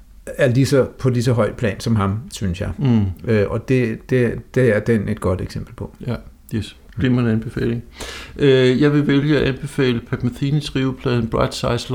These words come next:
Speaker 2: Life, som viser en helt anden side af Pastorius, øh, genialitet.
Speaker 1: Mm.
Speaker 2: Men igen, meget, meget lidt genkendelig, karakteristisk Pastorius, men i en anden setting og en,
Speaker 1: Mm.
Speaker 2: en anden, øh, sådan grundudtryk.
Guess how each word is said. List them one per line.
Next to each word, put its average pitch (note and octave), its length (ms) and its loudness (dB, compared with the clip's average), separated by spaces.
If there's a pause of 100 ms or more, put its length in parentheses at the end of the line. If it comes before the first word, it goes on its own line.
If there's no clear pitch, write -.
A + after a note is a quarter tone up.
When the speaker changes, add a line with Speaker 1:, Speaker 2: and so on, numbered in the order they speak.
(120)
Speaker 2:
Life, - 260 -6 (160)
som A2+ 320 0
viser B2 300 0
en A#2 180 2
helt C3 280 0
anden B2 280 0
side B2 480 -2
af - 60 -6
Pastorius, A#2+ 880 -4
øh, A2+ 200 -2
genialitet. A2 720 -2
Speaker 1:
Mm. - 80 -4 (440)
Speaker 2:
Men A#2+ 260 4
igen, B2 560 0 (400)
meget, A#2 240 4
meget G#2+ 220 2
lidt A2 160 0
genkendelig, G#2 840 0 (260)
karakteristisk G#2+ 720 -4
Pastorius, G#2+ 720 -4 (180)
men C3+ 220 2
i C#3 40 2
en B2+ 100 2
anden B2+ 160 2
setting A#2 560 -2
og A2 60 0
en, G#2 80 0
Speaker 1:
Mm. G#2 80 0
Speaker 2:
en G#2+ 180 0
anden, G#2 280 0
øh, G2+ 280 0
sådan - 200 -8
grundudtryk. G#2+ 680 -2